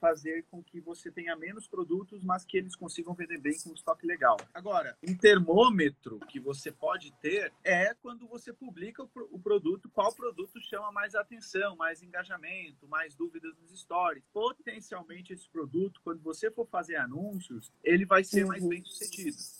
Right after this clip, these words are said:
Speaker 1: tá?
Speaker 2: Sim.
Speaker 1: Então, e você pode fazer o funil em cima desse produto. Então, você pega um vídeo mostrando esse produto, ou falando sobre ele, ou faz um anúncio de envolvimento,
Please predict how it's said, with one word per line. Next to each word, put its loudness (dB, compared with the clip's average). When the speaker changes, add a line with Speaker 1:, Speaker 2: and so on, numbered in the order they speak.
Speaker 1:
tá? -10
Speaker 2:
Sim. 0
Speaker 1:
Então, 6
e -10
você -14
pode -14
fazer -6
o -6
funil -10
em -10
cima -14
desse -12
produto. -6
Então, -16
você -16
pega 0
um -16
vídeo -4
mostrando 0
esse 0
produto, -6
ou 0
falando -2
sobre -4
ele, -4
ou -8
faz 0
um -10
anúncio -10
de -12
envolvimento, -8